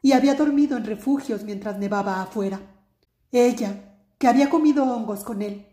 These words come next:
todo un fin de semana alucinando. Esa misma mujer, ahora, lloraba por una muerte que no había llegado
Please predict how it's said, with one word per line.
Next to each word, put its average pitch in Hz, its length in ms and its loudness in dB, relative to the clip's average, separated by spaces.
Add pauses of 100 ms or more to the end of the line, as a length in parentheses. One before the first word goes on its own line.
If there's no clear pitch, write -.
(100)
todo 262 320 2
un 214 140 -4
fin 220 140 -6
de 226 100 -4
semana 208 480 -4
alucinando. 202 680 -6 (600)
Esa 247 280 2
misma 220 300 -4
mujer, 202 540 -8 (100)
ahora, 202 640 -2 (300)
lloraba 285 420 4
por 285 140 2
una 247 180 -4
muerte 226 400 -4
que 240 140 -6
no 254 240 2
había 247 260 0
llegado 220 480 -4